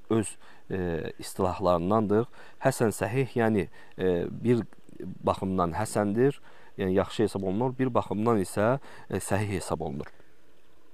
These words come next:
E, bu hədisdə də, e, ravinin, e, əlavə etdiyi, yəni, və yaxud tərəddüd etdiyi, ıttırab, bəzi alimlər deyirlər, e, sonuncusu yoxsa və ya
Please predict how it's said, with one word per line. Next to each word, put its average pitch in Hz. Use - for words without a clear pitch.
E, 95
bu 170
hədisdə 120
də, 101
e, -
ravinin, 120
e, -
əlavə 120
etdiyi, 82
yəni, 92
və 117
yaxud -
tərəddüd 117
etdiyi, -
ıttırab, 120
bəzi 92
alimlər 90
deyirlər, 87
e, 90
sonuncusu 123
yoxsa 139
və 131
ya 131